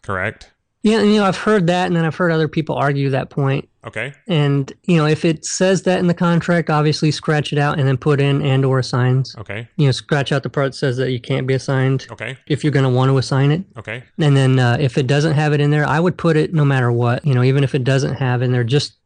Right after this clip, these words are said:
Speaker 2: to be a hundred percent sure, so that both camps, the people that say, "Well, it needs to say it,"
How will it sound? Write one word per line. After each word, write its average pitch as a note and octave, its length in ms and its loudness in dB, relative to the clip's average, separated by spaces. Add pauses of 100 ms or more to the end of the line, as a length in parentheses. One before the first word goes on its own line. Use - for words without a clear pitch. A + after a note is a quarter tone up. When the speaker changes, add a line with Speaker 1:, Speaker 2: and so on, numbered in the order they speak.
Speaker 2:
to D#3 100 -2
be C#3+ 260 0 (160)
a D3 80 -2
hundred D3 220 2
percent C3+ 320 -2
sure, C3 300 0
so C3+ 200 -2
that B2 160 0
both C#3+ 320 -2
camps, B2+ 360 -2
the B2+ 80 -10
people C#3 260 -2
that C3 60 0
say, C3+ 200 0
"Well, C3 160 2
it C3 60 0
needs C3+ 200 2
to - 60 -4
say - 200 0
it," C3+ 260 2